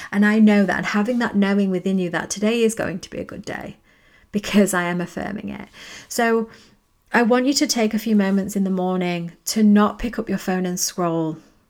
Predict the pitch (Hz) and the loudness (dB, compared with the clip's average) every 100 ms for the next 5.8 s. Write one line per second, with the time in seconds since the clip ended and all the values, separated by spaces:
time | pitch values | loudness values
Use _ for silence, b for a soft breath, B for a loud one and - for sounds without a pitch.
0 | _ - 165 - 160 151 - - - _ | _ -8 -6 -4 -4 -6 -10 -14 -18 _
1 | _ _ B B B B - 220 214 208 | _ _ B B B B -4 2 4 4
2 | 196 196 B B B B - 214 220 - | 0 -4 B B B B 2 4 4 0
3 | - - _ 214 233 240 262 - 220 214 | -14 -20 _ -2 -2 -2 -6 -2 0 0
4 | 190 - 175 175 - - - B B - | -2 -2 -2 -4 -8 -18 -18 B B 0
5 | 202 185 175 175 175 160 - - | 2 2 0 0 0 -2 -4 -6